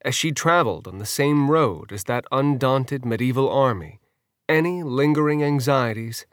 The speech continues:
any troubling uncertainties,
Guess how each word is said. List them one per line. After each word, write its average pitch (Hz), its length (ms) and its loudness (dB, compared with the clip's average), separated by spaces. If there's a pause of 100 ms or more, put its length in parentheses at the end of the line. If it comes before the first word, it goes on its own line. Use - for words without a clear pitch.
(340)
any 139 320 0
troubling 135 560 0
uncertainties, 117 880 -4